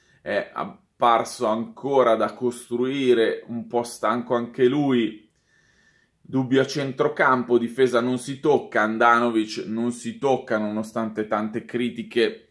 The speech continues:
irrispettose. Handanovic con, eh, De Vrij, Skriniar e Bastoni in difesa, poi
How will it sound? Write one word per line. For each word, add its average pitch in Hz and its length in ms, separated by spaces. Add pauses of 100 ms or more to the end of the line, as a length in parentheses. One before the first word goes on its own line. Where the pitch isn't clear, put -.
irrispettose. 117 1300
Handanovic 107 640
con, 120 440 (360)
eh, 98 380
De 110 140
Vrij, 113 220
Skriniar 120 440
e 117 80
Bastoni 120 520
in 131 140
difesa, 131 720
poi 117 640